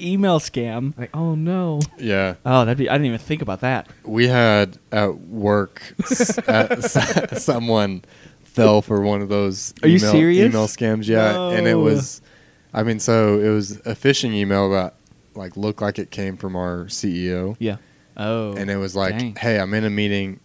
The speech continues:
Speaker 3: I need you to do something for me." And this person was like, "Okay." And it was like, "Go to all these <laughs> stores and buy a bunch of gift cards to different things." And so this person went and did that.
Speaker 1: Oh, no.
Speaker 3: And,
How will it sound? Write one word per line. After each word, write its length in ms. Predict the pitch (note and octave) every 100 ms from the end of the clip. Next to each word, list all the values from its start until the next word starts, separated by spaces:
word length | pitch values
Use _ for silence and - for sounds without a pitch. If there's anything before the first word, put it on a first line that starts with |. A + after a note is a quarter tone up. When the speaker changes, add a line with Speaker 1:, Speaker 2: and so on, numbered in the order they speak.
| F#2+
Speaker 3:
I 80 | F#2+
need 200 | G2+ F#2
you 40 |
to 140 | D3+ G2
do 160 | G2+
something 320 | - F2+ F#2
for 200 | E2+ F#2
me." 280 | F2 F2 F#2 - _ _ _ _ _ -
And 160 | F2+ F2+
this 120 | -
person 320 | F#2+ F2+ F#2+
was 60 | F2
like, 80 | F2 C3+
"Okay." 240 | A#2 A#2 B2+ _ _ _ _
And 480 | G#2+ G2+ F#2+ F#2 F2+ _ _ -
it 120 | G#2
was 120 | F#2+
like, 300 | F#2+ F2+ - _ _ _
"Go 520 | - G#2+ A2 A#2 A#2 A#2 _ _ _ _
to 100 | -
all 140 | F#2+
these 140 | A2 G#2+
<laughs> 100 | -
stores 500 | B2+ G#2 A#2+ A#2+ - - - -
and 240 | A2+ A2
buy 220 | G#2 G#2+ A2
a 80 |
bunch 260 | G#2+ A2+ G#2+
of 320 | G2+ G2+ G#2+
gift 240 | C3 C#3 -
cards 500 | F2+ E2+ F2+ - - - - - -
to 60 |
different 280 | G#2+ G2+ F#2+
things." 420 | G2 F2+ G2+ - _ _ _ _ _ _ _ -
And 240 | G#2+ G#2
so 360 | - A2 G#2 G2+
this 160 | A2
person 340 | - A2+ A2+ G#2
went 360 | G2 A2+ C3+ - -
and 240 | G2+ G2
did 240 | A2 C#3+
that. 360 | A2+ G#2 B2 - _ _ E3+
Speaker 1:
Oh, 320 | E3 F3 E3+
no. 600 | E3 D#3+ E3 F3 D#3+ C#3+
Speaker 3:
And, 380 | B2+ A#2+ G#2+